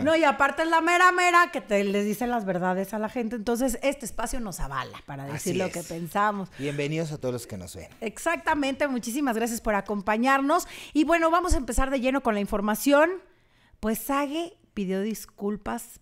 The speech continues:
Speaker 1: por el videoescándalo.
Speaker 2: No podía ser menos. La verdad es que yo ayer leí el, ¿lo leíste tú?
Speaker 1: El comunicado, claro.
Speaker 2: Y está impecable. O sea, es una manera, todos nos equivocamos, todos somos humanos,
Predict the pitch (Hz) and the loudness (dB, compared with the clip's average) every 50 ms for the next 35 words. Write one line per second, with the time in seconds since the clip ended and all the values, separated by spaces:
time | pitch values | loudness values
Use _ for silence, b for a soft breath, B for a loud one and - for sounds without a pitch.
0 | _ _ - 180 165 160 160 156 - - 185 175 165 156 165 151 160 165 160 - | _ _ -12 -10 -8 -8 -10 -12 -12 -10 -6 -6 -4 -4 -4 -4 -4 -6 -6 -8
1 | - - - 175 175 185 185 175 185 180 170 156 139 123 127 127 127 110 107 101 | -12 -10 -4 0 0 2 2 4 2 4 4 4 2 0 -2 -6 -8 -8 -8 -8
2 | 95 90 87 87 85 - - 104 117 117 120 127 135 143 - - 160 147 127 127 | -10 -10 -12 -12 -14 -14 -10 -6 -4 -2 0 0 0 -2 -2 -2 -2 -2 -2 0
3 | 131 123 123 131 131 127 127 123 113 110 110 110 113 110 107 107 98 b b b | 0 0 0 0 0 0 0 -2 -2 -2 -4 -4 -4 -4 -6 -6 -10 b b b
4 | b 107 107 107 110 110 - - 139 - 156 185 - - - 175 160 - - 156 | b -10 -8 -6 -6 -6 -8 -8 -8 -8 -8 -10 -10 -10 -10 -10 -8 -8 -8 -6
5 | 156 151 151 147 - 160 160 151 147 - 156 156 151 147 - - 127 110 - 139 | -6 -6 -6 -8 -8 -8 -10 -10 -10 -12 -12 -12 -12 -12 -10 -10 -10 -8 -4 -4
6 | 123 123 - 123 - - 95 85 78 76 - _ _ _ 113 - - 147 135 131 | -4 -4 -4 -8 -8 -8 -10 -10 -12 -14 -18 _ _ _ -14 -8 -4 -2 -2 -2
7 | 127 151 147 151 147 143 127 127 127 127 131 135 127 B B B B B B B | 0 0 -2 0 0 0 0 0 0 2 0 0 -2 B B B B B B B
8 | - 185 196 202 208 190 180 147 - 139 - - 120 110 104 95 - 120 117 117 | 0 2 4 4 4 2 0 -2 -2 -4 -4 -4 -6 -6 -6 -4 -2 -2 -2 0
9 | 131 139 - - 147 143 139 - 139 131 131 120 - 110 101 104 95 95 101 110 | -2 -6 -6 -4 -4 -4 -2 -2 -4 -6 -6 -6 -6 -6 -6 -6 -4 -6 -6 -6
10 | 120 - | -8 -10